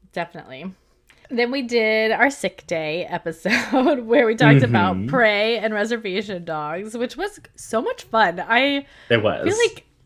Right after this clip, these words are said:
Speaker 1: I really wanna do more of those, even though it's really not in the,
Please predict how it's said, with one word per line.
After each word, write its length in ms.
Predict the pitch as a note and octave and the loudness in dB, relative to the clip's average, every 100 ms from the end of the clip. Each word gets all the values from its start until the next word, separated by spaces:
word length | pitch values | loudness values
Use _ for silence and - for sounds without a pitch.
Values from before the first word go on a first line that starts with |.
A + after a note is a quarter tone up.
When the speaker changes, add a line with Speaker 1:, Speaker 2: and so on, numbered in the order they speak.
| - - | -6 2
Speaker 1:
I 80 | B3+ | 2
really 240 | A#3+ A#3+ | 4 0
wanna 160 | B3 C#4+ | 0 0
do 160 | C4 | -4
more 220 | A3+ G#3+ | -2 0
of 80 | A3 | 0
those, 260 | A#3 B3 B3 | 0 -2 -2
even 240 | A3 A3+ | -4 -2
though 360 | A3+ G#3+ G#3+ - _ - - - _ | 0 0 0 -4 _ -16 -16 -18 _
it's 320 | A#3 - - - | -8 -8 -14 -10
really 240 | G#3 F#3+ | -8 -6
not 340 | F3+ F3+ F3+ F#3 | -8 -6 -4 -4
in 160 | F#3 | -4
the, 260 | F3+ E3+ F3+ | -6 -8 -10